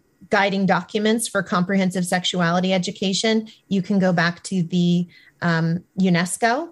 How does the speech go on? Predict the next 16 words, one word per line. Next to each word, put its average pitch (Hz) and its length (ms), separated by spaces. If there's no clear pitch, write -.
you 180 120
can 185 180
go 185 120
back 175 320
to 185 340
I 175 160
P 185 220
P 180 220
F, 180 260
which 180 180
is 170 160
the 160 260
International 190 800
Planned 180 300
Parenthood 202 420
Federation, 220 720